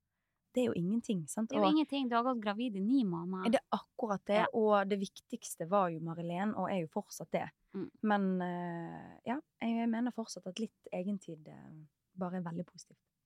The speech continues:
Speaker 2: Ja.
Speaker 1: Mm.
Speaker 2: Virkelig. Det kan jo være en oppfordring til alle andre
Speaker 1: <laughs>
Speaker 2: mødre der ute, at
Speaker 1: Mm.
Speaker 2: det er så viktig det å,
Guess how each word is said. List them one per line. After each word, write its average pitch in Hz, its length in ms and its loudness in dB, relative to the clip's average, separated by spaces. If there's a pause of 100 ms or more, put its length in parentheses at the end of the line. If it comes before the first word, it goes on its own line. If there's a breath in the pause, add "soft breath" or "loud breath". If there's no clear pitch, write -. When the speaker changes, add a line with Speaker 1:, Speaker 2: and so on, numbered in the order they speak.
Speaker 2:
Ja. 208 100 -16 (180)
Speaker 1:
Mm. 175 180 0 (560)
Speaker 2:
Virkelig. 170 760 -8 (160)
Det 190 120 -16
kan 185 200 -4
jo 160 100 -6
være 165 300 -2
en - 140 -8
oppfordring 175 760 -2
til 170 440 0
alle 190 200 8
andre 196 240 8
Speaker 1:
<laughs> 196 460 10
Speaker 2:
mødre 208 100 8
der 165 240 -2
ute, 185 140 -6 (160)
at 180 60 -6 (180)
Speaker 1:
Mm. 165 180 -8 (160)
Speaker 2:
det - 100 -2
er 233 120 4
så 208 180 -4
viktig 180 500 -4
det 180 220 4
å, 175 380 0